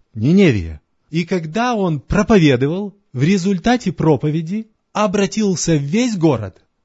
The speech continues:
У кого такой успех был? Вы знаете кого-то ещё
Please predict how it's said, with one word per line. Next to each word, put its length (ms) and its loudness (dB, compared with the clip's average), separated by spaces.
У 100 -6
кого 260 -2
такой 300 -8
успех 420 -14
был? 180 -18
Вы 140 2
знаете 500 0
кого-то 800 0
ещё 800 -2